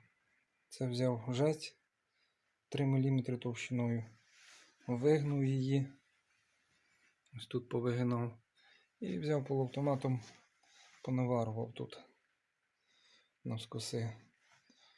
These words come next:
Я думав, що це буде, е, тяжче, але дуже сильно легко вийшло. Тут складного нічого нема. Е, далі єдине, що ось ці ось, ось стої-, стоїчки, ось оці на педалі, я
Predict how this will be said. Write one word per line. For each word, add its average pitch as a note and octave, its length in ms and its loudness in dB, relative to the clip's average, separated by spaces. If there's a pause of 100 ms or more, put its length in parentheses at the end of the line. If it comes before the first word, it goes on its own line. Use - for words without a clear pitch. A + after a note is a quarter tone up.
(240)
Я D3+ 180 4
думав, D3+ 260 2
що - 100 -12
це - 160 -2
буде, C3+ 240 2
е, B2 640 2
тяжче, D#3+ 460 0
але B2+ 420 2 (160)
дуже E3 320 -2
сильно B2+ 280 2
легко A2+ 320 -2
вийшло. A2+ 420 -6 (180)
Тут B2 140 -10
складного A#2+ 340 -2
нічого A#2 320 -4
нема. A2+ 300 -4 (840)
Е, A#2 220 0
далі C3+ 320 4
єдине, C3+ 400 6
що B2+ 220 -2
ось B2+ 280 -2
ці C3+ 160 2
ось, B2+ 200 2
ось B2+ 200 -4
стої-, C#3 420 2
стоїчки, C3 540 0
ось A2 200 -4
оці A2+ 320 -4 (720)
на A#2 160 -2
педалі, A#2+ 520 0
я B2+ 400 2